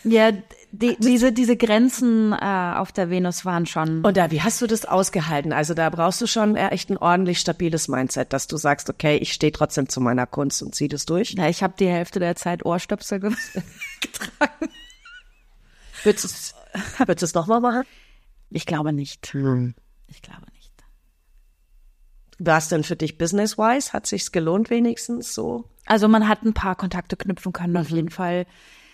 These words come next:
Speaker 1: Es haben sich auch ein paar Leute verirrt, von denen ich gedacht hätte, dass ich sie woanders treffen würde, aber, ähm, also aus der,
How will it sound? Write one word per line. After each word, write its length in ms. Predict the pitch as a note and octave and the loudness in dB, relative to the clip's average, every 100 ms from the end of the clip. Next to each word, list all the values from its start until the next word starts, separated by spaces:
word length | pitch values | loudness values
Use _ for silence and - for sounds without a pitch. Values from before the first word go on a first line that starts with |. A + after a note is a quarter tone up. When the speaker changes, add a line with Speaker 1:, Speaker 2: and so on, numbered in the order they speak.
| _ G3+ | _ -12
Speaker 1:
Es 140 | - | 0
haben 160 | G#3 G#3+ | 4 6
sich 320 | G#3 G#3 - | 4 0 0
auch 220 | F#3 - | 0 0
ein 120 | G3 F#3 | -4 -4
paar 640 | - F3+ F3+ F3 - _ _ - | -4 -2 0 -2 -8 _ _ -4
Leute 360 | G3+ F#3 F3+ F#3 | 2 2 2 -2
verirrt, 680 | - - F3+ F3 - - _ _ _ _ - - | -6 -2 0 -2 -6 -20 _ _ _ _ -20 -20
von 240 | - G3 F#3 | -4 0 2
denen 220 | F#3 F3+ | 2 0
ich 180 | E3+ - | -4 -6
gedacht 360 | - E3+ - | 0 0 0
hätte, 360 | E3+ F3 D#3+ D3 | -4 -2 -2 -2
dass 320 | F#2+ D3+ - | -6 -8 -10
ich 140 | D#3 | -14
sie 160 | - E3 | -10 -6
woanders 360 | - G#3 A#3 - | 0 2 2 2
treffen 320 | A3+ A3+ G3+ | -2 0 2
würde, 480 | G3+ G3 G3 G3 - | 4 4 6 4 2
aber, 640 | F3 E3+ E3 E3+ E3+ E3 - | -4 -2 -2 -2 -2 -4 -6
ähm, 720 | E3 D#3+ D#3+ D#3+ E3 D#3+ D#3+ _ _ _ _ | -6 -4 -4 -4 -6 -6 -8 _ _ _ _
also 180 | E3 D#3+ | -6 -2
aus 160 | A#2+ - | -4 -4
der, 260 | E2 - | -6 -6